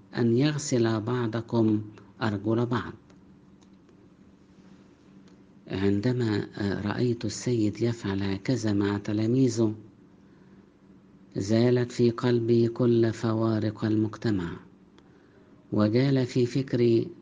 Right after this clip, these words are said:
ما يفعله السيد المسيح مقارنة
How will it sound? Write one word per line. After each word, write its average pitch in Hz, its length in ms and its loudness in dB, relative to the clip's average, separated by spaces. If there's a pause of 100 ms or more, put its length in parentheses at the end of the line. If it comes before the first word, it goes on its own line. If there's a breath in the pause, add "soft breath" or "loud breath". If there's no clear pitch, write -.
(880)
ما 139 300 4
يفعله 147 640 0
السيد 131 460 2
المسيح 120 640 2
مقارنة 117 1040 0